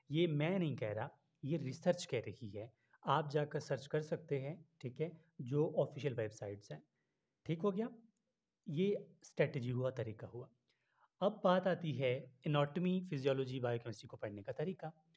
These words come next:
देखो, anatomy के अंदर आपका जो syllabus है, gross anatomy के अंदर, वो भी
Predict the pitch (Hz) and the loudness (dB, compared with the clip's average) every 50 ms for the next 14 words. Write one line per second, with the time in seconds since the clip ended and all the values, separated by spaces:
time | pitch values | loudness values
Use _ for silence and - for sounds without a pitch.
0 | _ _ _ _ _ _ _ _ _ _ 135 143 143 - 120 101 101 - _ _ | _ _ _ _ _ _ _ _ _ _ 0 2 2 2 -2 -6 -6 -8 _ _
1 | _ _ _ _ - 170 156 185 180 - 226 233 247 240 226 196 175 160 160 156 | _ _ _ _ -2 0 2 2 0 0 0 0 2 2 2 2 4 2 2 0
2 | - - - 147 151 - - 175 143 147 143 - - 139 135 127 139 135 - 131 | 0 0 -2 -2 0 2 2 2 2 2 -2 -4 -4 -4 0 0 0 -2 0 -2
3 | 110 104 110 - - _ _ _ _ _ _ _ _ _ _ 165 143 127 123 135 | -2 -2 -4 -6 -12 _ _ _ _ _ _ _ _ _ _ -12 -10 -8 0 4
4 | 147 170 196 196 - - 147 135 120 - - 117 104 - 110 101 101 107 101 104 | 6 6 6 6 4 0 -2 -2 -2 -4 -6 -8 -6 -6 -8 -6 -6 -8 -10 -10
5 | - _ _ _ _ _ _ _ _ _ _ 160 131 120 131 160 180 185 160 139 | -12 _ _ _ _ _ _ _ _ _ _ -12 -8 -6 -2 -2 -2 -2 -2 -2
6 | 160 | -2